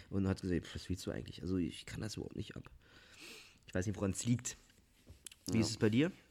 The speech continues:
Speaker 1: Aber trotzdem bestelle ich mir immer eine Jalapeno-Pizza, obwohl ich die Jalapenos nicht mag.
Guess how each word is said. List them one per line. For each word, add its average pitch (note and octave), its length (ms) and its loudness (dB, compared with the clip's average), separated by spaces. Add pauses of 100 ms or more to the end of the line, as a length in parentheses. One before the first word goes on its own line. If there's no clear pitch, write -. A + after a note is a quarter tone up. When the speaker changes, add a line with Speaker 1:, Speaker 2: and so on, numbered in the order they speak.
(1300)
Speaker 1:
Aber C#3 160 8
trotzdem E3 280 8
bestelle F3 280 8
ich F#3+ 100 8
mir E3+ 80 8
immer F3+ 120 8
eine E3+ 100 8
Jalapeno-Pizza, D#3+ 880 6
obwohl G#2 280 4
ich C3+ 60 2
die C#3+ 80 4
Jalapenos - 540 8
nicht A2+ 240 4
mag. - 280 4